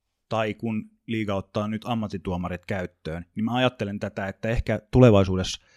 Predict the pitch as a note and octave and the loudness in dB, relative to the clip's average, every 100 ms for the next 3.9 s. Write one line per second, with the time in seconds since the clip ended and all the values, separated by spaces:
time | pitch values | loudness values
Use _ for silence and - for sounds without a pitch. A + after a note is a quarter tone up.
0 | _ - A2+ A2 G#2 G#2 A#2 A2 G2 - | _ 0 2 2 2 4 4 4 0 -4
1 | F#2 - G2 C#3+ D#3+ G#2+ G#2 G2 A2 G#2 | -6 -2 -2 2 2 4 2 2 0 0
2 | F#2+ G2+ - F#2+ F#2 - G2+ G2+ G2+ G2 | 0 -4 -2 -2 -2 -2 -2 0 0 0
3 | - D3 B2 G#2 G#2 G#2 - - - | 4 6 6 2 0 -2 -4 -8 -6